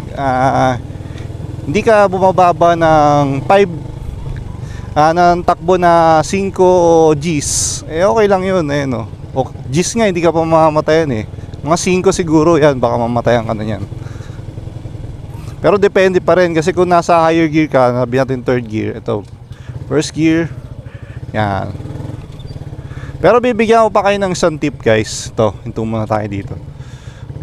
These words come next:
Bigyan ko kayo ng isang tip.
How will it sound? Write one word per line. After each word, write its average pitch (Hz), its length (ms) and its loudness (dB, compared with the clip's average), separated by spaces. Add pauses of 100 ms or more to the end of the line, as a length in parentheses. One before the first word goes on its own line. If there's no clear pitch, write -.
(1900)
Bigyan 170 320 2
ko 165 80 2
kayo 170 160 0
ng 156 80 0
isang 117 240 -2
tip. 104 160 -6